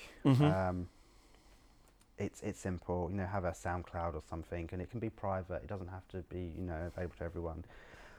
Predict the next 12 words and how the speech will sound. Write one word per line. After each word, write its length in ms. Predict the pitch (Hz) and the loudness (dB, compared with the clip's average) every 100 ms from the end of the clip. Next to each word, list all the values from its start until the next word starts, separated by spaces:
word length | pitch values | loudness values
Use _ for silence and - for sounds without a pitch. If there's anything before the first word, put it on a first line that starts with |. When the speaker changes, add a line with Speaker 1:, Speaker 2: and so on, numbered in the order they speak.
| - - | -18 -8
Speaker 2:
or 260 | 101 98 90 87 | -4 -2 -4 -6
a 40 | |
Dropbox 640 | 95 87 - 95 - - - | -8 -8 -8 -6 -6 -8 -6
link 340 | 95 92 - - | -4 -4 -6 -10
that's, 340 | 92 - - | -10 -10 -12
you 80 | - 92 | -10 -6
know, 280 | 87 87 87 - | -4 -4 -6 -10
it's 160 | 92 | -12
so 260 | - - 98 | -10 -4 -4
simple. 560 | 92 - 85 - 80 80 | -2 -4 -4 -4 -6 0
Speaker 1:
Mm-hmm. 260 | 127 117 123 123 - | 4 6 4 2 6
Speaker 2:
Um, 300 | 120 127 131 | 10 10 6